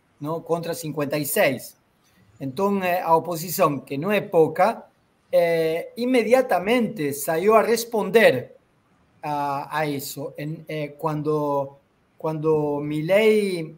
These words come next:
ya o, o a tarde aquella, que era veinte de diciembre, eh, había una convocatoria para, de algún modo, lembrar o que fue el veinte de diciembre de dos mil un en Argentina. Eh,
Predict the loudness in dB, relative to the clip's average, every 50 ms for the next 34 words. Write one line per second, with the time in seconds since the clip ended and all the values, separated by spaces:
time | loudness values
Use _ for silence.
0 | _ -14 -6 -2 2 2 4 4 4 2 0 -4 -6 -8 -8 -8 -8 -8 -8 -6
1 | -2 2 2 2 2 2 -2 -2 -2 -2 -2 -4 -4 -4 -4 -2 -2 -2 -2 -4
2 | -6 -8 -10 -8 -6 -4 -4 -2 -2 -4 -4 -4 -2 -2 0 0 -2 -6 -8 -8
3 | -6 -6 -6 -4 -4 -4 -2 -2 -4 -4 -6 -14 _ _ _ _ _ _ _ _
4 | _ _ _ -4 -2 -2 -2 -2 -2 -4 -6 -6 -4 0 2 4 6 6 6 4
5 | 2 0 0 0 0 0 0 -2 -2 -2 -4 -4 -4 -4 -4 -4 -4 -2 -2 -2
6 | -2 0 0 4 4 4 4 4 2 0 0 -2 -6 -12 -20 _ _ _ _ _
7 | _ _ _ 0 2 2 4 4 4 4 4 6 6 4 4 4 2 2 0 -2
8 | -4 -6 -12 -16 _ -12 -6 -6 -4 -4 -4 -6 -6 -6 -4 -2 0 2 4 4
9 | 4 2 0 -2 -2 0 2 4 6 6 6 4 2 0 -2 -10 -12 -12 -12 -12
10 | -10 -8 -8 -8 -2 6 8 10 10 10 8 6 0 -2 -2 -4 -6 -6 -6 -10
11 | -10 -8 -6 -4 -4 -4 -4 -2 -2 0 2 2 0 0 -2 -6 -10 -10 -6 -4
12 | -4 -4 -4 -6 -6 -4 -2 0 0 0 0 -2 -4 -10 _ _ _ _ _ _
13 | -12 -10 -8 -8 -8 -8 -8 -10 -10 -8 -6 -6 -4 -4 -6 -6 -10 -14 -20 _
14 | _ _ _ _ _ _ _ _ _ _ _ _ -8 -6 -4 -2 -2 -2 -2 -2
15 | -4 -6 -8